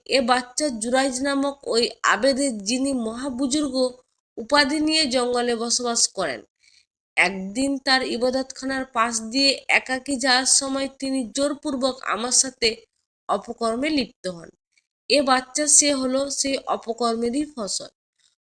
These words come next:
দুষ্ট লোকগুলোকে তো এতটুকু অপেক্ষারই ছিল। সুতরাং মহিলার মুখ থেকে একথা শোনার সাথে সাথে তারা দলবল সহ হযরত জুরাইজ আলাইহিস সালামের ইবাদতখানা এসে চড়াও হলো,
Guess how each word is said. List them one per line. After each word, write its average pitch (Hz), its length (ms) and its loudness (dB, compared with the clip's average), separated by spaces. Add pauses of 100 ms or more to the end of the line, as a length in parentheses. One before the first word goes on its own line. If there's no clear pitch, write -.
দুষ্ট 302 340 0
লোকগুলোকে 320 640 2
তো 320 120 -2
এতটুকু 294 760 0
অপেক্ষারই 285 720 -2
ছিল। 220 340 2 (500)
সুতরাং 311 480 2 (100)
মহিলার 269 400 2
মুখ 277 300 0
থেকে 294 200 -2
একথা 262 440 2
শোনার 254 300 0
সাথে 254 300 2
সাথে 311 240 4
তারা 269 280 4
দলবল 254 560 2
সহ 240 440 0
হযরত 226 300 -2
জুরাইজ 262 380 0
আলাইহিস 285 160 4
সালামের 254 420 0
ইবাদতখানা 240 760 -4 (600)
এসে 269 300 6 (140)
চড়াও 269 380 6
হলো, 214 280 -2